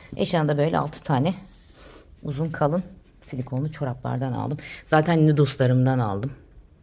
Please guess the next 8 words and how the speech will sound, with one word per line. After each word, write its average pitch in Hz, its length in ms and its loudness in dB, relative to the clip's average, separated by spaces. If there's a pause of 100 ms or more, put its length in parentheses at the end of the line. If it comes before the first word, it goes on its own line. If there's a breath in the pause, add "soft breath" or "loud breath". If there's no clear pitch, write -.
(140)
Arabaya 120 300 2
koydum 117 260 -2
hemen 104 180 -4
şuradan - 300 -10
açıp - 320 -14
da. - 100 -6 (640 loud breath)
Peçeteler 143 500 8
aldım. 107 300 2